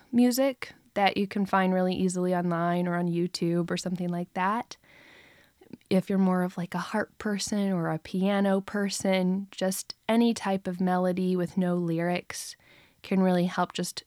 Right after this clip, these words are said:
zone you into the moment, help you to make it a moment. I also, this time around, really enjoy lighting a candle,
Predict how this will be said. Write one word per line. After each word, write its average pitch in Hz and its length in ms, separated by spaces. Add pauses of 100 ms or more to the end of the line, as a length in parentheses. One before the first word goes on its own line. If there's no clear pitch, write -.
(100)
zone 175 360
you 180 160
into 175 280
the 175 80
moment, 170 640 (580)
help 185 240
you 185 80
to 170 80
make 170 400
it 185 80
a 180 60
moment. 180 500 (640)
I 196 120
also, 196 440
this 185 240
time 208 240
around, 202 380
really 185 280
enjoy 175 400
lighting 170 380
a 151 80
candle, 190 720